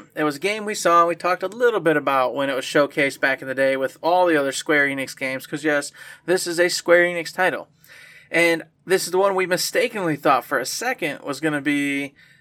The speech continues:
the successor to Final Fantasy Tactics or Tactics Ogre or whatever. But it's not. It's DioField Chronicles. It is a tactical R P G,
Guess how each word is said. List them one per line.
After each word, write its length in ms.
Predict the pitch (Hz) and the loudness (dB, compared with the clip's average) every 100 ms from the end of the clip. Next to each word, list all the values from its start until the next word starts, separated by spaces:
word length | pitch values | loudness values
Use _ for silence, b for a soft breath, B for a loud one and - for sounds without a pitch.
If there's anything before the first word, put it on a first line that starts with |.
| b b _ | b b _
the 160 | 156 | 0
successor 480 | 147 165 - 165 156 | 0 -2 2 2 2
to 80 | 143 | -2
Final 280 | 139 156 143 | 0 2 2
Fantasy 340 | 160 143 131 | 0 -2 -4
Tactics 680 | - 170 151 147 143 - - | 0 2 2 0 -10 -10 -6
or 160 | 139 127 | -4 -2
Tactics 440 | 160 139 135 127 | 0 -2 -4 -4
Ogre 340 | 147 143 139 135 | 0 2 2 2
or 60 | |
whatever. 440 | 135 156 147 123 - _ _ _ _ _ _ _ _ _ - | 4 4 4 2 -8 _ _ _ _ _ _ _ _ _ -4
But 100 | 180 | -4
it's 140 | 165 | -2
not. 240 | 180 135 - | -2 -2 -2
It's 340 | 143 - - - - | -12 -14 -14 -16 -2
DioField 420 | 165 180 185 170 | 0 0 -2 -2
Chronicles. 500 | 165 147 143 147 143 B B B B B | 0 2 0 -4 -6 B B B B B
It 160 | - 156 | 0 2
is 460 | 165 208 208 - - | 4 4 2 -2 -6
a 140 | 151 | -6
tactical 460 | 156 156 156 - 160 | 0 0 0 -2 2
R 180 | 151 | 2
P 160 | 151 175 | 2 -2
G, 400 | 143 135 131 135 | -4 -6 -8 -12